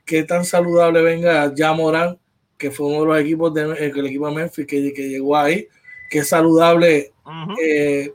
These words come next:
Speaker 1: venga, eh, el equipo de Dallas, que fue otro equipo que estuvo ahí, que entró Beverley, ¿verdad? Y, eh, qué va a ocurrir
Speaker 2: Ok.
Speaker 1: si Phoenix puede elevar el, el, el nivel de juego. Yo los tengo, mano,
Speaker 2: Ok.
Speaker 1: en, como entre noveno y décimo,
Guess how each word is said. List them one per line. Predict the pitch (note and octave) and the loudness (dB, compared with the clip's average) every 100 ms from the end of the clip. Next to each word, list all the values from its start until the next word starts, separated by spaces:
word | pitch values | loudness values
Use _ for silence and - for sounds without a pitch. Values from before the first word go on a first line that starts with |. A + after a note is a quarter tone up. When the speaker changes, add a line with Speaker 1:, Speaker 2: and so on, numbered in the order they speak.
| D#3+ | -10
Speaker 1:
venga, | D3 D#3+ E3+ E3+ E3 D3+ D#3 - | -2 -2 0 2 2 2 0 -4
eh, | D3+ C#3+ C#3+ B2+ A#2+ | -2 -2 -2 -6 -6
el | C#3+ | -2
equipo | D3 C#3+ D#3 E3+ | -2 -4 0 2
de | D#3+ | 2
Dallas, | D#3+ G3 F3 | 2 2 2
que | - D3 | -2 -8
fue | D3+ D3+ | -6 -4
otro | D3+ D#3+ D#3 | -2 0 0
equipo | D3 D#3+ D3+ | -2 -6 -6
que | |
estuvo | C#3+ - D#3+ D#3 | -8 -4 -2 0
ahí, | D#3+ | -2
que | E3+ | -2
entró | C#3 C3+ D#3 | -4 -2 -2
Beverley, | D3 F3 F3+ D#3 | 2 2 2 0
¿verdad? | C#3 F#3+ - _ _ _ _ _ | 0 -2 -6 _ _ _ _ _
Y, | G#3 B3 D4 B3 | 0 4 4 4
eh, | F3 D#3 C#3+ | 2 0 -2
qué | E3+ | 0
va | G3 | 2
a | A3 | 2
ocurrir | A3 G#3+ C4 D#4+ | 2 2 0 -4
Speaker 2:
Ok. | _ _ | _ _
Speaker 1:
si | - F#3 E3+ D#3+ | -12 -2 0 0
Phoenix | - F3+ G3+ | -2 -6 -6
puede | G#3+ G3 F#3+ | -2 0 0
elevar | F#3 F3+ F#3 G#3+ | 2 2 2 0
el, | F3+ E3 | -2 -4
el, | F3 E3 | -4 -4
el | E3 D#3 | -2 -4
nivel | D3+ D3+ D#3+ | 0 0 2
de | D3+ | 0
juego. | C#3+ D3 B2 - _ _ - | 2 0 -4 -12 _ _ -2
Yo | F#3+ | 2
los | A#3+ A3+ | 2 0
tengo, | B3+ A#3+ G3 | 0 0 0
mano, | G3 F#3+ E3 - | 2 2 0 -2
Speaker 2:
Ok. | - G#2+ | -14 -6
Speaker 1:
en, | E3 E3+ | -6 -6
como | F3+ F3 F3 | -6 -4 -4
entre | E3+ F3 | -2 -2
noveno | E3+ D#3+ F#3 G3+ G3 | 2 2 2 2 -2
y | F3 | 0
décimo, | G3 G#3+ F#3+ E3+ C#3+ - | 2 2 0 -2 -2 -6